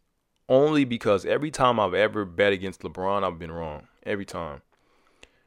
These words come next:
Um, but I, like I said, I've been publicly, I've been a hater of Russell Westbrook for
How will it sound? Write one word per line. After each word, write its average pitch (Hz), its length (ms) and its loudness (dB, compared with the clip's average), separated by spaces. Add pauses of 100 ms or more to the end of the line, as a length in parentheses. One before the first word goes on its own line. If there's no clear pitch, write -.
(220)
Um, 90 420 -2
but 95 220 4
I, 104 120 4
like 110 140 4
I - 20 -10
said, 101 140 0
I've 101 160 6
been 95 220 -4
publicly, 95 800 -2
I've 98 140 -2
been 92 160 -4
a 78 60 -2
hater 87 320 -6
of 80 120 -6
Russell 85 260 -4
Westbrook 82 460 -8
for 82 580 -8